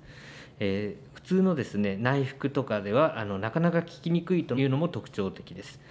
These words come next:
そのため、在宅で、えー、患者様ご自身が注射できるように指導します。その他、高濃度酸素が効果があるため、在宅酸素療法を導入したりします。また、群発頭痛の予防療法は、ステロイドなどの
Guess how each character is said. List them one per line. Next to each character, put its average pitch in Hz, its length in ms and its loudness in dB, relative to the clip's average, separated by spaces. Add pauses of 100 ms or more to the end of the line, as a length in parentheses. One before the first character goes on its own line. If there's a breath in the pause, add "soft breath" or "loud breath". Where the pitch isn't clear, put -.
(140 loud breath)
そ - 140 -4
の 127 100 2
た 131 140 2
め、 160 260 0
在 120 240 2
宅 123 220 -2
で、 156 360 2
え 107 200 2
ー、 104 40 -2
患 120 220 0
者 120 60 -2
様 120 220 0
ご 113 100 0
自 151 200 -2
身 214 140 6
が 175 100 4
注 113 200 -2
射 107 120 -2
で 101 140 -4
き - 80 -8
る 107 100 0
よ 110 140 2
う 139 60 2
に 175 120 4
指 127 160 -2
導 90 140 -2
し - 80 -14
ま 87 100 -8
す。 - 140 -18 (400 loud breath)
そ - 140 -2
の 131 80 4
他、 147 500 2
高 135 220 4
濃 139 200 2
度 139 120 4
酸 135 260 2
素 113 140 -4
が 147 180 4
効 135 160 4
果 107 160 -2
が 101 140 0
あ 98 40 2
る 95 100 -4
た 104 120 0
め、 170 240 0 (340 loud breath)
在 113 200 0
宅 110 200 -2
酸 117 200 2
素 120 100 -2
療 117 220 2
法 104 180 0
を 98 60 0
導 101 240 2
入 101 160 2
し - 80 -12
た 104 100 0
り 104 100 -4
し - 120 -10
ま 90 120 -6
す。 - 200 -20 (160)
ま 113 100 0
た、 147 240 2 (380 loud breath)
群 160 180 4
発 196 320 2
頭 202 60 -6
痛 208 140 4
の 131 100 2
予 113 120 4
防 120 220 2
療 120 160 2
法 98 280 0
は、 123 280 4
ス - 120 -20
テ 147 120 2
ロ 165 160 4
イ 156 60 0
ド 143 100 2
な 104 140 2
ど 95 120 -2
の 110 180 2